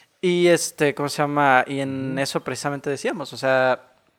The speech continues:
Speaker 1: la morra, la morra te dice así como que, "No sé", y ya te, ya habían personajes solidificados,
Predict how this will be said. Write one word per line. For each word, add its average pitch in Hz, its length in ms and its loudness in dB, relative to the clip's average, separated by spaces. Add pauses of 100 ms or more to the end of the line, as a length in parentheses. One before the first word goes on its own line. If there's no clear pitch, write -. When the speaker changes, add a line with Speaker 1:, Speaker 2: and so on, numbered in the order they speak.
(480)
Speaker 1:
la 127 120 -6
morra, 156 500 8
la 139 120 2
morra 147 420 6
te 143 100 -6
dice 135 220 -4
así 139 180 -6
como 135 220 -8
que, 131 140 -8
"No 156 180 2
sé", 156 400 2
y 135 200 -4
ya 147 160 4
te, 165 120 0
ya 156 80 6
habían 190 160 4
personajes 196 400 -4
solidificados, 156 840 6